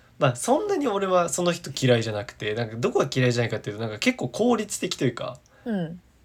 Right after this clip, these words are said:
Speaker 1: なんかいらんさ、ババアとかだとさ、「あのね、これは」みたいな時間が入るけど、
Speaker 2: ますのよ。
Speaker 1: なんかね、効率じじいなの、そいつは。
Speaker 2: うん。
Speaker 1: だから結構なんだろ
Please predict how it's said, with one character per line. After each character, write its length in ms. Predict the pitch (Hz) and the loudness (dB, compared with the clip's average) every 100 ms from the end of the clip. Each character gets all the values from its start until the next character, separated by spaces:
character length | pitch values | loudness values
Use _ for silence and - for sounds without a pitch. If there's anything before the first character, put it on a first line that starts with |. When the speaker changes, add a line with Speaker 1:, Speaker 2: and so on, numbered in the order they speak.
| _ _ _ _ _ _ | _ _ _ _ _ _
Speaker 1:
な 80 | 143 | -6
ん 20 | |
か 80 | 135 - | -4 -6
い 140 | 160 | 0
ら 140 | 214 240 | 2 2
ん 120 | 240 | 2
さ、 420 | 240 190 117 - | 6 6 6 2
バ 200 | 131 160 | 6 8
バ 120 | 311 415 | 8 4
ア 60 | |
と 80 | 165 | 4
か 140 | 135 | 2
だ 100 | 110 | 0
と 100 | 104 | -2
さ、 280 | 135 127 123 - - _ - _ | -6 -4 -6 -10 -20 _ -20 _
「あ 100 | 135 | 2
の 140 | 123 120 | 2 4
ね、 340 | 131 180 240 - _ _ _ | 2 0 -4 -16 _ _ _
こ 160 | - | -2
れ 80 | 156 | 0
は」 500 | 147 180 208 208 156 - - | 0 -2 -2 -4 -6 -10 -4
み 100 | 131 | 2
た 120 | 123 | 2
い 20 | |
な 60 | 113 | 2
時 140 | 123 | 0
間 120 | 131 | 0
が 80 | 123 | 0
入 180 | 139 143 | 2 2
る 80 | 117 | 0
け 120 | 123 | 0
ど、 280 | 165 139 139 - 214 | 2 2 0 -10 -4
Speaker 2:
ま 120 | 233 | -2
す 120 | - | 0
の 60 | 170 | 0
よ。 60 | |
Speaker 1:
な 80 | 143 | 2
ん 20 | |
か 60 | 113 | 2
ね、 100 | 107 | -2
効 220 | - 247 | 2 4
率 220 | 269 262 226 | 4 2 0
じ 120 | 220 | 0
じ 160 | 220 | 0
い 20 | 156 | 0
な 100 | 101 | -2
の、 120 | 104 | -4
そ 140 | 120 | -6
い 60 | 113 | -6
つ 120 | - | -6
は。 160 | 123 - | -6 -4
Speaker 2:
う 380 | 196 180 165 165 | -2 0 -2 -6
ん。 120 | - | -2
Speaker 1:
だ 80 | 170 | 2
か 120 | 156 | 4
ら 320 | 120 110 104 - | 4 4 0 -4
結 200 | 247 - | -8 -8
構 240 | - 117 113 | -2 0 0
な 140 | 113 | -2
ん 40 | |
だ 100 | 107 | -4
ろ 140 | 113 | -8